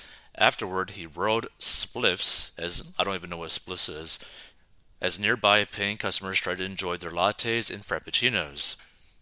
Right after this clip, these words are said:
A mentally disturbed man in a black trench coat talked to himself and screamed obscenities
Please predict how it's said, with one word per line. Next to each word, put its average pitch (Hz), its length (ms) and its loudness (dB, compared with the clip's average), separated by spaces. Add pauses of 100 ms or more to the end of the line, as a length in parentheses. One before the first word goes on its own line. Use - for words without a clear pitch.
(1040)
A 104 100 0
mentally 143 560 -2
disturbed 131 600 0
man 85 360 -6
in 95 180 -8
a 90 60 -6
black 95 480 0
trench 139 400 0
coat 90 340 -6
talked - 380 2
to 151 80 0
himself 139 560 2
and 98 140 -4
screamed 110 720 -2 (100)
obscenities 95 1160 2